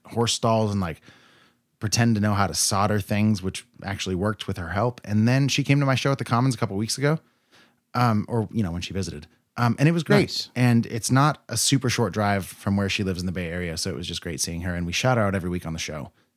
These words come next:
Speaker 1: at the end. So I figured it was worth noting.
Speaker 2: Hell yeah, that's awesome. It's always good to s-, good to see the family coming up to visit.
Speaker 1: Yeah, man. Um, but that's it for me. What do you got going on?
Speaker 2: So I had a kind of a fun-filled last weekend. Um,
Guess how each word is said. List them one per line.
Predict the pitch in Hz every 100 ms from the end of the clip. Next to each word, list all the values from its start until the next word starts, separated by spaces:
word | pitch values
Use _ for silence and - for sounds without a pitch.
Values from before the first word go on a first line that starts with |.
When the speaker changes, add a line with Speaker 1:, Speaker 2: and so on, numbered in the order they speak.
| -
Speaker 1:
at |
the | - 69
end. | 69 -
So | - 95 78
I |
figured | 95 98 85 80 -
it | 82
was | 87
worth | 69 -
noting. | 65 - - _ _ _ _ _ _ -
Speaker 2:
Hell | 196
yeah, | 220 247
that's | 87 110
awesome. | 131 117 90 92
It's | 101
always | 101 98
good | - 101
to | 90
s-, | - - -
good | 104 101 92
to |
see | - 110
the | 95
family | - 113 110
coming | 107 117 110
up | 113 -
to | 98
visit. | 117 123 156 _ _ -
Speaker 1:
Yeah, | 185
man. | 220 104 107
Um, | 139 143 139 123
but | 151
that's | 220 226
it | 165
for | 139
me. | 165
What | 117
do |
you | 143
got | 123
going | 92
on? | 80 82 - _ _ _ _ _ _ - - - _
Speaker 2:
So | - - 170 165
I | - 196
had | 254
a | 240 165 104 -
kind | 160
of | 185
a | 135
fun-filled | - 131 127 - 123 110
last | 113 110 107 -
weekend. | 107 110 - 104 101 98 95 - - _ -
Um, | 98 95 92 90 85 82 87